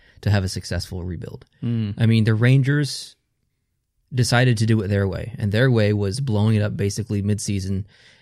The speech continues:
Speaker 1: uh, trading out some high-level assets, uh, drafting, I would say,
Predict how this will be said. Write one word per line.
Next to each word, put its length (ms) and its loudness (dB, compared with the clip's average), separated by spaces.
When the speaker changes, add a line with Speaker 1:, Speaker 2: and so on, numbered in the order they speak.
Speaker 1:
uh, 220 -6
trading 380 2
out 180 2
some 340 -2
high-level 460 0
assets, 680 -4
uh, 520 -4
drafting, 640 2
I 60 2
would 140 2
say, 180 -2